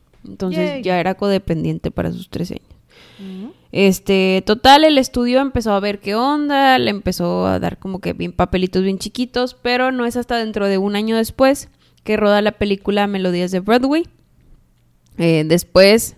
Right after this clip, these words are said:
Speaker 1: porque Golden Mayer, a los poquitos meses de tener esta película donde trabajaban como diez horas al día y
Speaker 2: Ujú.
Speaker 1: todo, eh, graba otra que se llama Thorough-,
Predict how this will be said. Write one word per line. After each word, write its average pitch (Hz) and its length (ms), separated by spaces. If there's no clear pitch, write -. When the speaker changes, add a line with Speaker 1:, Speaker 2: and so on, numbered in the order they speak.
Speaker 1:
porque 165 480
Golden 156 320
Mayer, 185 360
a - 120
los 165 240
poquitos 190 460
meses 220 440
de 160 280
tener 175 420
esta 185 360
película 185 400
donde 180 260
trabajaban 160 540
como 180 220
diez 175 340
horas 185 500
al 185 200
día 190 440
y 214 320
Speaker 2:
Ujú. 208 200
Speaker 1:
todo, 196 360
eh, - 240
graba 202 400
otra 214 360
que 220 80
se 202 120
llama 175 640
Thorough-, 214 640